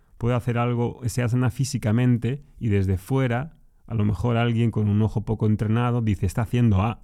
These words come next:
yoga", pero, pero ¿qué, qué yoga? ¿Qué asana? ¿Ese asana es yoga? ¿O es un ejercicio, una gimnasia? Simplemente se queda en el nivel de gimnasia o se queda en el nivel de deporte. ¿Qué diferencia hay con el deporte y el asana?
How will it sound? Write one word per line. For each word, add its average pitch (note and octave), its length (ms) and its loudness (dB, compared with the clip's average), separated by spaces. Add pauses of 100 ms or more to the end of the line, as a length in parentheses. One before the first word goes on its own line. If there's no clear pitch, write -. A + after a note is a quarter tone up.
yoga", G#2 500 -2
pero, F#2 240 -12 (540)
pero F#2 220 -4
¿qué, A2+ 340 -4
qué G#2 180 -2
yoga? F#2 420 0
¿Qué A2+ 180 0
asana? F#2 640 -4
¿Ese G#2+ 240 -4
asana G2+ 320 0
es F#2 100 0
yoga? E3+ 380 -4 (380)
¿O G2 140 -2
es G2 200 -2
un G2+ 120 2
ejercicio, G2 580 -2
una F#2 160 2
gimnasia? G2+ 600 -2
Simplemente G2 560 -2
se F#2+ 140 -6
queda G#2 180 -2
en G#2 60 0
el F#2+ 220 2
nivel G2+ 260 2
de G2 80 0
gimnasia A2+ 500 -2 (280)
o G#2+ 80 0
se G#2 140 4
queda C3 160 0
en C3+ 80 2
el B2+ 140 2
nivel A#2+ 240 0
de A2+ 100 0
deporte. A#2+ 600 -4 (340)
¿Qué A2+ 100 -2
diferencia A2+ 560 0
hay G#2 100 -2
con G#2 140 0
el F#2+ 140 2
deporte A#2+ 540 -2
y G#2 60 0
el F#2 80 0
asana? F#2 440 -4